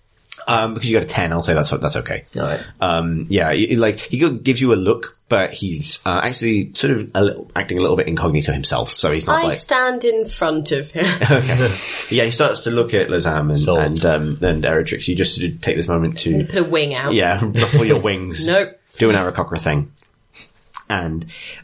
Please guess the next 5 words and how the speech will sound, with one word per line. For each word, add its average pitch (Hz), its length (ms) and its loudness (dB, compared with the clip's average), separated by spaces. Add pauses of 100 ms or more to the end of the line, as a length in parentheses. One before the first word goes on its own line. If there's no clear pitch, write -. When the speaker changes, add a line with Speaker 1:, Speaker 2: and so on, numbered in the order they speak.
Speaker 1:
uh, 85 360 2 (240)
he 95 160 0
says, - 460 0 (200)
"Look, 269 360 2 (2500)
you," 156 400 0